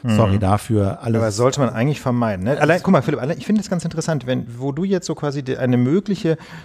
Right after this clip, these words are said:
Speaker 1: äh, Kommunikationslinie entwirfst, wie man wieder rauskommt aus so einer Nummer, weißt du, da merkt man eigentlich schon, dass das irgendwie komisch klingt, weißt du? Also ich glaube, gerade als, also ich, ich,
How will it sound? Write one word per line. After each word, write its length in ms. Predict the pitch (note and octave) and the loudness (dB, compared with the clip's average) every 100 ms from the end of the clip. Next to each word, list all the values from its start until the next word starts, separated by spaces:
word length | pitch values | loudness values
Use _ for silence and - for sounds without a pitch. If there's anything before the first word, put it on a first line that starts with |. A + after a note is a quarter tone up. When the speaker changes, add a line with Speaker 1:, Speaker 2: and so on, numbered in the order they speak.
| - | -12
Speaker 1:
äh, 120 | - | -8
Kommunikationslinie 1080 | - D3+ C#3+ C3 - C#3 G3+ G#3+ E3 E3 D#3 | -2 0 2 2 2 4 4 2 0 0 0
entwirfst, 540 | B2+ A#2 C3 E3+ - D3 | -2 -2 0 -2 -4 0
wie 40 | |
man 160 | D3 C3 | 2 4
wieder 180 | C3 | 4
rauskommt 580 | B2 C#3 G3+ - A2 G#2 | 4 4 2 0 0 0
aus 180 | A2+ G#2 | -4 -4
so 80 | A#2 | -2
einer 160 | A2 | 0
Nummer, 380 | G#2+ G#2 B2+ G#3 - - - | 2 2 2 0 -2 -20 -6
weißt 220 | A2+ C#3 E3 | 0 2 4
du, 20 | |
da 120 | B2+ | 4
merkt 300 | A#2 D3 - | 4 2 2
man 80 | F3+ | 0
eigentlich 420 | C3+ D#3+ F3 D#3+ | 0 -2 -2 -4
schon, 200 | D3+ D3+ | -2 0
dass 160 | C#3 - | 0 -2
das 300 | C#3 - - | -4 -4 0
irgendwie 480 | D3 D#3 C#3 C3 A#2+ | 2 2 0 -4 -6
komisch 420 | A2+ G#2 G2 - | -2 -2 -2 -6
klingt, 340 | F#2+ G2+ - | -12 -12 -8
weißt 200 | G#2+ - | -4 2
du? 120 | F#3+ | 2
Also 140 | C3+ C3 | 2 0
ich 120 | - | 0
glaube, 280 | B2 F#3 F#3+ | 2 4 2
gerade 380 | - E3+ A3+ D#3 | 0 0 2 0
als, 180 | C#3+ | -2
also 180 | - C#3 | 0 -2
ich, 100 | A2+ C3 | -2 -12
ich, 100 | - | -8